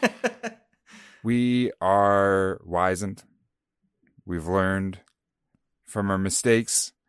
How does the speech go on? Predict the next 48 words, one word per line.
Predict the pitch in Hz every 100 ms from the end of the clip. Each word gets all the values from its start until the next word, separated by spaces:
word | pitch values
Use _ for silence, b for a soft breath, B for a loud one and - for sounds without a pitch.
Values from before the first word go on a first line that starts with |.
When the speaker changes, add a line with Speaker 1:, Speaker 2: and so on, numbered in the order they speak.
| _
Speaker 2:
and | 98
we're | 104
ready | 101 127
to | 127
make | 123 123 95
more | 95 113
Speaker 1:
Yep. | 107
Speaker 2:
mistakes | 95 - 95 87 - - -
so | -
we | 92
can | 85 85
learn | 92 92 90 _ _ -
even | 90 87
more. | 76 71 67 _ _ _ _ _ _ _ _ _ _ -
Speaker 1:
Yeah, | 107 110 107
and | - 113 110 110 107 - _ -
I, | 143 147
dude, | 120 156 160 165 160 - _ _ _ _ _ 160
in | 160
the | 147
off | 135 139 -
season, | 147 135 135
I've | 120 120
been | 123 117
just | 113 117 - -
itching | 120 - 107 92
to | - 98
record. | 90 - 98 85 76 b b b
How | 196 240
was | 156
your | 160 113
off | 90
season? | - 95 85 - -
Did | 120
you, | 127 131 123
did | 117
you | 120
get | 139
anything | 139 139 143 143
up? | 143 _
Did | 104 107 127
you |
get | 147 156
up | -
to | -
anything | 151 151 160 151
at |
all? | 151 -